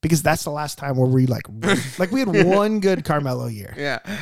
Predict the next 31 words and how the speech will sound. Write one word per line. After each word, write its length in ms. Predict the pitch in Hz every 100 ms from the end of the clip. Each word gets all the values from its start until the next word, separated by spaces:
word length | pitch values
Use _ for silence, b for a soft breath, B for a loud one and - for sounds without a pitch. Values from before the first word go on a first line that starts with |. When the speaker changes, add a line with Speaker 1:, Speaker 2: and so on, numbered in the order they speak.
| 151
Speaker 1:
We 60 | 151
went 160 | 180 196
to, 40 |
like, 100 | 190
the 120 | 165
Eastern 220 | 165 - 160
Speaker 2:
What's 80 |
Speaker 1:
Conference 220 | 170 196 -
Speaker 2:
his 80 | 156
Speaker 1:
Finals. 180 | 139
Speaker 2:
face 220 | 147 156 -
is 160 | 139
more 180 | 139 147
popular 480 | - 131 151 139 143
than 100 | 143
any 140 | 135
player. 300 | 117 151 135
Spike, 400 | 127 - 139 135
Speaker 1:
One. 120 | 131 127
Speaker 2:
uh, 360 | 127 127 135
Speaker 1:
Spike 420 | 131 - - - 214
Speaker 2:
Spike. 160 | 254 202 123
Speaker 1:
Lee. 60 |
Speaker 2:
<laughs> 20 | 180
Yeah. 320 | 180 175 131 - 170 151
He's, 240 | 202 165 214
he's 200 | 277 196
more 260 | 196 127 -
Speaker 1:
Well, 120 | -
the 60 | -
Speaker 2:
popular 180 | 185